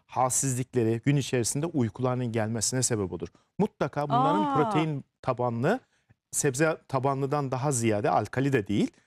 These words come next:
Speaker 1: daha ziyade protein tabanlı yemeleri
Speaker 2: Et
Speaker 1: gerekiyor. Çünkü
Speaker 2: yemeleri
Speaker 1: et
Speaker 2: lazım.
Speaker 1: yemeleri gerekiyor. Yani siz sabah kalkıyorsanız, sabah yatıyor, erken yatıyorsanız siz patron karakterisiniz, C E O karakterisiniz. Dikkat edersen bunların yüzünde,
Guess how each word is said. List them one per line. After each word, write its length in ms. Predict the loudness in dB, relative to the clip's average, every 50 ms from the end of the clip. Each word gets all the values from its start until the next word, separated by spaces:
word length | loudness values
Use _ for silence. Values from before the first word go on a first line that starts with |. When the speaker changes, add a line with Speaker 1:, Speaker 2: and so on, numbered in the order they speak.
| _ _ _
Speaker 1:
daha 220 | -2 0 0 0 0
ziyade 260 | 2 0 0 0 -2
protein 480 | -4 -2 -4 -4 0 0 0 0 2
tabanlı 380 | 0 -2 -2 -2 -2 -2 -2 -2
yemeleri 360 | -2 -2 -2 -2 0 -2 -2
Speaker 2:
Et 60 | 0
Speaker 1:
gerekiyor. 340 | 2 2 2 2 2 2 2 2
Çünkü 120 | 2 2
Speaker 2:
yemeleri 220 | 2 2 2 2 0
Speaker 1:
et 60 | -2
Speaker 2:
lazım. 80 | 0 0
Speaker 1:
yemeleri 340 | 0 0 2 2 0 0 0
gerekiyor. 240 | -4 -6 -6 -12 -20 -2 _
Yani 220 | 0 2 2 2
siz 200 | 0 2 0 0
sabah 360 | 0 0 0 0 0 0 0 0
kalkıyorsanız, 760 | 0 0 0 0 -2 -4 -4 -4 -6 -10 -10 -10 -10 -12 -12 _ -20 -20 _ _
sabah 360 | -4 -4 -2 0 0 0 0 -2
yatıyor, 320 | -4 -4 -2 -4 -6 -4 -2
erken 300 | -2 -2 0 0 0 0
yatıyorsanız 720 | 2 0 -2 0 0 0 0 0 -2 -2 -2 -4 -6 -10 -12 _ _ _
siz 220 | -2 -2 -2 -4 -4 _
patron 380 | -6 -6 -6 0 0 0 0 0
karakterisiniz, 880 | -2 -2 -2 -2 -2 0 0 0 2 2 0 -2 -2 -2 -2 -2 -4 -6 _ _ -6
C 180 | 0 2 4
E 40 | 4
O 60 | 4 2
karakterisiniz. 760 | 0 0 -2 0 0 -2 -2 0 0 -2 -2 -2 -4 -4 -6
Dikkat 300 | -6 -4 -2 -2 -2 -2
edersen 480 | -2 0 0 -2 0 -2 -4 -4 -4
bunların 260 | -6 -4 -2 -2 0 0
yüzünde, 480 | 0 -2 -2 -4 -2 0 0 0 -2